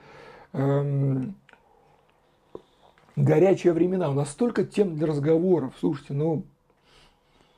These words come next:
ну, огромное количество. Там, техника, семья, поездки. Ну, блин.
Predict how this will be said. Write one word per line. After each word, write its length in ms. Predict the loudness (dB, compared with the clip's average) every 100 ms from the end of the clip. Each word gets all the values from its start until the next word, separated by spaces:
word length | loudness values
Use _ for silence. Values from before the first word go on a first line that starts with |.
| _ _ _ _ _ _ -4
ну, 180 | 2
огромное 500 | 2 4 2 2 -2
количество. 400 | -4 -6 -8 -10
Там, 80 | -10
техника, 600 | -4 2 2 2 -10 -12
семья, 800 | -8 -2 0 0 2 2 2 -2 0
поездки. 640 | 0 2 2 0 0 -2
Ну, 320 | 0 2 0 -2 -4 -12
блин. 500 | -4 0 2 0 -4